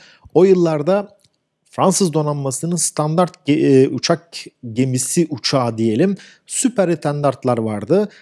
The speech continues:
Sonrasında süper etendartlar yavaş yavaş yerini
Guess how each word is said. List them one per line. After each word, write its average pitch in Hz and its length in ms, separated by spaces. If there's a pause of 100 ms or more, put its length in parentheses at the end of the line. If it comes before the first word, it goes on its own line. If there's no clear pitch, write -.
(140)
Sonrasında 156 680
süper - 320
etendartlar 143 720 (140)
yavaş 139 360
yavaş 147 320
yerini 127 380